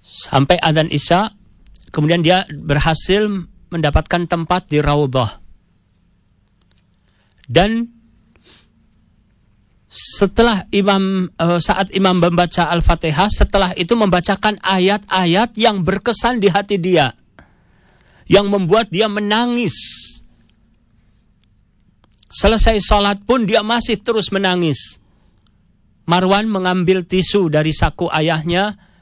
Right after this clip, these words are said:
dan dia mengusap air mata ayahnya, sambil berbicara juga dengan bahasa isyarat supaya jangan menangis terus. Akhirnya kami pulang dan disambut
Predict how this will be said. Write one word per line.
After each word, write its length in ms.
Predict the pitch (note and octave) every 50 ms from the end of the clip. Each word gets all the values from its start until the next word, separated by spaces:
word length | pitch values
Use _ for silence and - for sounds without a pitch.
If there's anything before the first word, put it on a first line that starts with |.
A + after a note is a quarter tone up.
| _ _ -
dan 160 | D3+ E3+ D3+
dia 160 | E3 F3 E3+
mengusap 560 | E3 E3 F3 F#3+ F#3+ - - G3 F3 D#3+ - _ -
air 220 | D3+ D#3 D#3 C#3+ D3+
mata 240 | D3+ D#3 - E3 - -
ayahnya, 640 | D3+ D3+ D#3 D3 C#3 C3 C3+ C3 B2 A#2 A2 - - - - - - - -
sambil 400 | - - - C3+ C#3+ D3+ D#3+ E3+
berbicara 560 | E3 D3 C#3+ C3+ B2+ C#3+ C#3 - D#3+ D#3 D#3
juga 240 | D#3 C#3 D3+ D#3 -
dengan 240 | D3 C#3 C#3+ D#3 D3
bahasa 320 | C3+ C#3+ C#3+ D#3 D3+ -
isyarat 480 | D#3+ - D#3 D3 - E3 D#3+ E3+ G3 G3
supaya 320 | - - - F3 F3 F#3
jangan 320 | F#3+ F3 F#3 F3+ G3 A3 A3
menangis 480 | A3 A#3+ B3 B3 B3+ B3+ A#3+ A3 G#3
terus. 560 | - B3 A#3 A3 F#3 D#3+ B2 A#2 - - - - - _ _ _ _ _ _ _ _ _ _ _ _ _ _ _ _ _ _ _ _ _ _ _ _ _ _ _ _ _ _ _ -
Akhirnya 320 | D3+ D#3+ E3 E3+ F3 F#3+ F3+
kami 320 | - F3+ F3 E3+ E3+ D#3
pulang 480 | - F3 F3+ F3+ F#3+ G#3 A#3+ A#3+ A#3 - _ _ _ _ _ _ _ _ _ _ _ _ _ _ _ _ _ _ _ _ _ _ _ _ _ _ _ _ _ _ _ _ _ _ _ _ _ _ _ _ _ _ _ _ _ _ _ _ _ _ _ _ _ -
dan 160 | D3 E3 D#3+
disambut 480 | D3+ - E3 D#3+ D#3+ D3 E3 G3 G3+